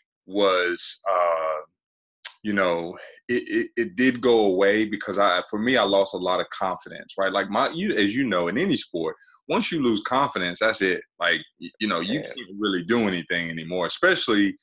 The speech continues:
Speaker 1: because, uh, with basketball, it's such a, like, the best players that you played against or that are in the league or in college, it's, they might not be the best at what they do, but their confidence is like,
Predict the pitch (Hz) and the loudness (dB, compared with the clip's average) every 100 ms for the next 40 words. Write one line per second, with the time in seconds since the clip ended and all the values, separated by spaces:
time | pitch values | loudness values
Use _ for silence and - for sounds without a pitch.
0 | _ _ _ - 110 131 113 104 - - | _ _ _ -8 -2 2 2 2 -4 -8
1 | - - 95 85 113 110 120 156 160 - | -18 -12 -10 -8 -6 -2 0 0 0 -2
2 | 98 95 95 92 90 - - 104 - - | -2 0 0 0 -2 -4 -6 -4 -4 0
3 | 143 139 - 117 98 92 87 - _ - | 0 0 0 0 0 0 -4 -8 _ -16
4 | - 120 104 98 147 160 160 143 131 107 | -4 -2 -2 0 0 0 0 4 4 2
5 | 104 - 127 - 123 117 117 117 117 98 | -2 -4 -6 -2 0 2 0 -2 -4 -2
6 | 92 98 92 90 85 98 120 123 107 - | 0 0 0 -2 -4 -2 0 0 -2 -4
7 | - 117 110 101 - - - _ 143 127 | -2 0 0 -4 -10 -20 -20 _ -2 0
8 | - 135 214 185 123 120 104 110 95 80 | 0 0 2 0 0 0 0 -2 -2 -2
9 | 78 107 107 107 101 - 104 - 98 87 | 0 0 0 0 -2 0 -6 -4 -6 -4
10 | 101 135 123 92 120 120 - 147 151 143 | 0 0 0 -2 -4 -2 -2 0 0 0
11 | - 85 71 - - 107 107 101 | -2 -4 -6 -12 -8 -4 0 0